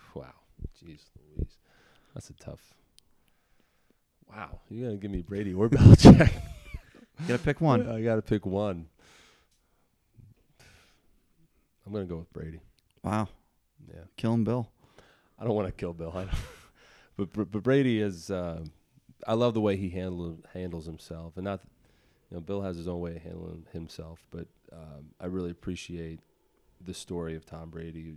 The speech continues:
Speaker 1: you know, being the, the sixth round guy
Speaker 2: Mm-hmm.
Speaker 1: and kinda proving people wrong to this day.
Speaker 2: Right.
Speaker 1: And, uh, a-, and he, he, he seems to me to be a guy who always, always puts the team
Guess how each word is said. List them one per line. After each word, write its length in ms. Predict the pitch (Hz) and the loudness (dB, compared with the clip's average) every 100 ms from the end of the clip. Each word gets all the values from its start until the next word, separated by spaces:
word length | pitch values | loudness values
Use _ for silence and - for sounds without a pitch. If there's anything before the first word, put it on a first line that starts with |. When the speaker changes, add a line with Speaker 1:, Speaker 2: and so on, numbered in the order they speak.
| - | -18
Speaker 1:
you 100 | 82 | -18
know, 80 | 82 | -18
being 400 | 85 85 85 82 | -16 -18 -18 -20
the, 360 | 85 _ - | -20 _ -20
the 40 | 87 | -20
sixth 300 | - 82 - | -20 -20 -18
round 260 | 85 82 85 | -18 -18 -4
guy 60 | 101 | 0
Speaker 2:
Mm-hmm. 100 | 107 | 2
Speaker 1:
and 320 | 107 101 - | 0 -2 -6
kinda 260 | - 82 82 - _ _ _ _ _ | -18 -20 -20 -20 _ _ _ _ _
proving 300 | 98 87 85 | -12 -12 -14
people 280 | 92 85 85 | -18 -20 -20
wrong 400 | 85 85 85 85 | -18 -18 -20 -20
to 100 | - | -20
this 200 | 85 82 | -20 -20
day. 160 | - 82 | -20 -6
Speaker 2:
Right. 240 | 104 104 82 | -2 -2 -4
Speaker 1:
And, 80 | 80 - _ _ _ _ _ _ 80 | -12 -20 _ _ _ _ _ _ -20
uh, 880 | 80 80 - _ _ _ _ - 85 | -20 -20 -20 _ _ _ _ -20 -20
a-, 80 | - | -14
and 120 | 92 | -12
he, 360 | 90 - 95 85 | -12 -14 -16 -16
he, 80 | - | -18
he 60 | 90 | -18
seems 380 | - 113 110 - | -10 -8 -8 -10
to 80 | 92 | -10
me 220 | 95 92 | -8 -8
to 80 | 82 | -10
be 160 | 87 | -12
a 60 | 85 | -12
guy 300 | 90 87 87 | -12 -14 -14
who 140 | 85 78 - _ _ - | -16 -18 -20 _ _ -12
always, 520 | 95 92 82 80 76 - | -10 -8 -10 -14 -20 -16
always 280 | 87 82 | -12 -12
puts 240 | - 85 - | -14 -16 -16
the 80 | 80 | -18
team 240 | 85 80 | -18 -18